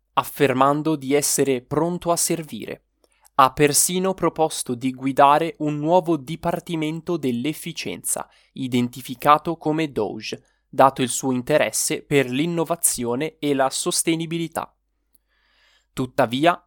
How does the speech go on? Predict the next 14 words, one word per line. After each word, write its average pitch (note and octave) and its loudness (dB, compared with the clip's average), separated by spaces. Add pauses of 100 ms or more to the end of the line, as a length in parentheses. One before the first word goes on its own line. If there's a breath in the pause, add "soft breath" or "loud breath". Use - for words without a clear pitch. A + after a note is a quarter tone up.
Trump D#3+ 0
ha D#3 10
avvertito D#3+ 0
che C3 0
potrebbe C#3 0
considerare D3+ 2
l'eliminazione D#3 -2
di C#3 -8
un D3 -2
credito D3 -2
d'imposta D3 -4
di A#2+ -10
settemilacinquecento C#3 -2
dollari A#2 -2